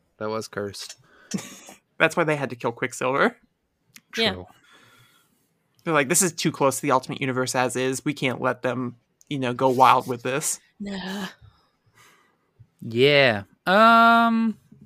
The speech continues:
Speaker 1: I am so bad at these, like, who would you cast as
Speaker 2: Mm-hmm.
Speaker 1: questions, 'cause I know exactly five actors and six actresses.
Speaker 2: Yeah, mine always feels like I'm gonna pick the lamest answer because I'm not actually, you know,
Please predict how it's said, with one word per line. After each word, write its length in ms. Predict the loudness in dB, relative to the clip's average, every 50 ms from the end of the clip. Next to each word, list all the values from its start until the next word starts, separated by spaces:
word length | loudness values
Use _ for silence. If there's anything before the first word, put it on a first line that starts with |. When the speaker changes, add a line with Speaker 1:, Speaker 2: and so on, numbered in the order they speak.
| -10 -8
Speaker 1:
I 200 | -6 -6 -4 -2
am 100 | -2 -2
so 480 | -2 -2 -4 -2 2 4 4 4 4 4
bad 300 | 4 4 6 6 6 4
at 140 | 2 -2 -2
these, 260 | -2 -2 -2 -2 -4
like, 140 | -6 -6 -4
who 160 | -2 0 2
would 180 | 2 0 0
you 80 | -2 -8
cast 500 | -6 -2 2 4 4 4 2 2 0 0
as 240 | 2 4 4 4 2
Speaker 2:
Mm-hmm. 80 | 0 0
Speaker 1:
questions, 460 | 2 0 0 0 -2 -6 -6 -6 -6
'cause 140 | -6 -2 0
I 80 | 0
know 180 | 2 2 2 0
exactly 480 | 0 0 -2 0 -2 -2 -2 -4 -6 -8
five 500 | -8 -12 -4 0 2 4 4 4 4 2
actors 640 | 0 -4 -6 -6 -4 -2 -2 -2 -2 -4 -6 -10 -12 -8
and 420 | -6 -4 -4 -6 -6 -10 -16 -20 _ _ -12
six 420 | -10 -8 -4 -4 -4 -2 -2 -2
actresses. 680 | -2 -2 -4 -4 -6 -12 -12 -12 -10 -10 -10 -10 -10 -14 _ _ _ _ _ _ _ _ _ -4
Speaker 2:
Yeah, 280 | 2 4 4 4 4 2 2
mine 300 | 2 2 2 2 2 6
always 320 | 8 10 10 10 8 6
feels 240 | 4 0 0 2 6
like 160 | 4 4 4 4
I'm 120 | 2 4 4
gonna 120 | 4 2
pick 200 | 2 -2 -6 -2
the 80 | 0 0
lamest 600 | 0 0 0 0 0 0 0 0 -2 -2 -4 -4
answer 320 | -4 -4 -4 0 -2 -2
because 400 | -2 -2 -6 -4 -4 -4 -4 -4 -4 -4
I'm 180 | -2 -2 0
not 220 | 4 4 4 4 6
actually, 720 | 6 6 6 6 4 -4 -4 -4 -4 -4 -4 -8 -10 -14 _ _ _ _ -10
you 100 | -6 -4
know, 220 | -2 -2 -2 -2